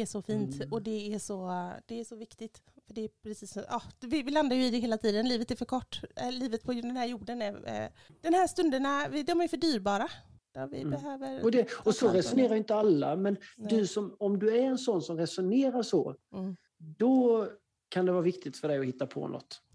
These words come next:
Speaker 1: Ja.
Speaker 2: Och det, det, det, det, jag sa det innan podden började spela, min bror då, jag bara, bara tar det exemplet,
Speaker 1: Mm.
Speaker 2: liksom. Han jobbar heltid, butikschef, ganska, eh,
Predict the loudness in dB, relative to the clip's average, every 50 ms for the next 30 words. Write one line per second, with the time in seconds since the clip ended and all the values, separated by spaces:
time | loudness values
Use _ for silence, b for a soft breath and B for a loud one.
0 | -12 _ 2 4 6 6 6 6 4 2 4 4 4 4 6 4 4 2 0 B
1 | B B B B B -2 -2 2 4 4 6 6 6 6 6 6 4 2 2 2
2 | 0 0 2 2 2 0 0 0 0 0 0 2 2 0 0 0 0 2 4 4
3 | 4 4 4 4 4 4 4 2 0 0 -2 -4 -2 -2 -4 -4 -4 -2 -2 0
4 | 0 0 0 -2 -4 -4 -2 -2 -2 -2 -2 -2 -2 -2 -2 -2 -4 -6 -10 B
5 | B B B B B B _ -20 -10 -2 0 0 2 2 2 2 2 2 2 0
6 | 0 -2 0 2 2 4 4 2 2 0 0 -2 -2 -2 -4 -4 -4 -2 -2 -2
7 | -2 -2 -4 -8 -8 -6 -4 -2 0 -2 -2 -4 -6 -8 -6 -4 -4 -4 -4 -4
8 | -2 -2 -2 -2 -2 -4